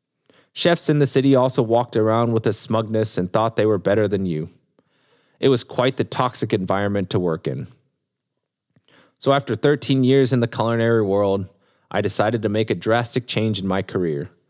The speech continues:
and I enlisted in the United States Army. Food in the Army is all about sustainment, not necessarily enjoyment.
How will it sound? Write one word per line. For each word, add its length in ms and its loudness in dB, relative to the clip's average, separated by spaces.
and 120 -4
I 100 0
enlisted 400 0
in 80 0
the 100 0
United 380 0
States 320 -2
Army. 400 -4
Food 420 2
in 160 2
the 120 4
Army 560 2
is 240 -2
all 160 2
about 320 0
sustainment, 680 -4
not 240 -2
necessarily 640 0
enjoyment. 560 -2